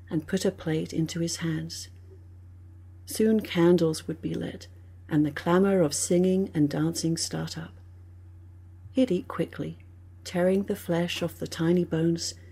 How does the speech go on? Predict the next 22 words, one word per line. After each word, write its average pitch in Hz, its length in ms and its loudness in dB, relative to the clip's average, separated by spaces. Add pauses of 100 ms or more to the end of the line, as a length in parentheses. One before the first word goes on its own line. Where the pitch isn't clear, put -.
(360)
and 165 180 2
dropping 190 400 4
them 196 200 4
into 175 340 0
a 175 40 -2
pile 175 340 -2
at 180 140 -4
his 180 160 -4
feet, - 340 -6 (500)
sucking 214 440 2
the 202 80 0
grease 175 340 2
from 170 140 0
his 180 200 0
fingers. 151 560 0 (1600)
All 233 200 10
around, 190 500 6 (340)
caught 208 340 0
in 170 180 4
mud 185 360 4
and 170 100 -2
cobwebs, 165 720 -2